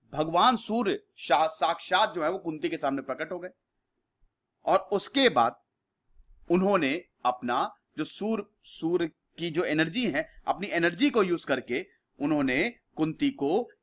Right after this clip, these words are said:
एक बच्चे का वरदान दे दिया और जन्म होता है कर्ण का। यहां से कर्ण की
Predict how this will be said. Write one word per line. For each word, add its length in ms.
एक 300
बच्चे 340
का 100
वरदान 340
दे 120
दिया 180
और 240
जन्म 300
होता 340
है 300
कर्ण 240
का। 160
यहां 520
से 240
कर्ण 460
की 520